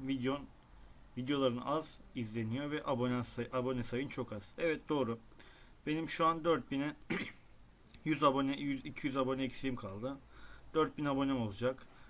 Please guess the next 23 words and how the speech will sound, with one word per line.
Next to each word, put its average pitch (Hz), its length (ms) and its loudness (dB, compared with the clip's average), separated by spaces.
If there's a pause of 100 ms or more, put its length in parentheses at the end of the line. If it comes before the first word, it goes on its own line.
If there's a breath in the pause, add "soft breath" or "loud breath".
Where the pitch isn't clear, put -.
(140)
Belki 139 320 2
bunun 143 200 -2
üç 156 240 -2
bin 139 120 0
tanesi 135 420 0
izlemiyor 117 500 0
veya 120 220 2
belki 123 320 0
bunun 127 200 -4 (400 loud breath)
bin 127 120 0
tanesi 123 440 2
izlemiyor 120 420 0
bizi. 110 220 -4 (420 loud breath)
Ama 135 260 0
belli 143 320 4
bir 147 180 0
takip 139 360 0
eden 139 240 0
kısıtı - 340 -2
var, 131 180 4 (200)
e, 120 60 -8 (880)
bölme 113 320 2
var. 120 160 -2